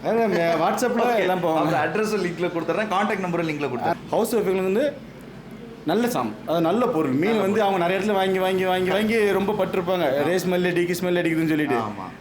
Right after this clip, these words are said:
Speaker 1: நம்ம கடையில இப்ப வாங்கினவங்கலாம் நல்ல ரிசல்ட்.
Speaker 2: ரிசல்ட், ஓகே.
Speaker 1: நல்ல
Speaker 2: ஃபீட்பேக்.
Speaker 1: ரிசல்ட்.
Speaker 2: இல்ல, பார்த்தேன். நான் வரும்பொழுதே கஸ்டமர் வந்து வாங்கிட்டு போனாங்க,
Speaker 1: ஆ.
Speaker 2: பார்த்தேன்.
Speaker 1: கஸ்டமர், அஹ், நிறைய வருவாங்க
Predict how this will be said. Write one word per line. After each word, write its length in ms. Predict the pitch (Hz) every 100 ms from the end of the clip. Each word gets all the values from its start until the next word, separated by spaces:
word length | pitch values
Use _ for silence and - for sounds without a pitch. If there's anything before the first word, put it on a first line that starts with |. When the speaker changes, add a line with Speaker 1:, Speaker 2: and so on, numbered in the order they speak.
| -
Speaker 1:
நம்ம 200 | 151 175
கடையில 160 | 180 196
இப்ப 260 | 165 160
வாங்கினவங்கலாம் 500 | 165 165 160 180 226 - - - - -
நல்ல 280 | 151 190
ரிசல்ட். 460 | 202 135 123 104 - - -
Speaker 2:
ரிசல்ட், 420 | 113 120 92 113
ஓகே. 240 | 113 110 90 -
Speaker 1:
நல்ல 220 | 165 156
Speaker 2:
ஃபீட்பேக். 40 |
Speaker 1:
ரிசல்ட். 220 | 139 120 107
Speaker 2:
இல்ல, 140 | 185
பார்த்தேன். 320 | 170 175 -
நான் 80 | 131
வரும்பொழுதே 420 | 131 170 170 165
கஸ்டமர் 520 | 170 147 165 160 151
வந்து 160 | 147 131
வாங்கிட்டு 140 | 135
போனாங்க, 340 | 143 127 110 110
Speaker 1:
ஆ. 40 |
Speaker 2:
பார்த்தேன். 260 | 110 117 95 - - -
Speaker 1:
கஸ்டமர், 440 | 156 233 240 254 -
அஹ், 220 | 165 160 165
நிறைய 240 | 170 175
வருவாங்க 380 | 185 185 226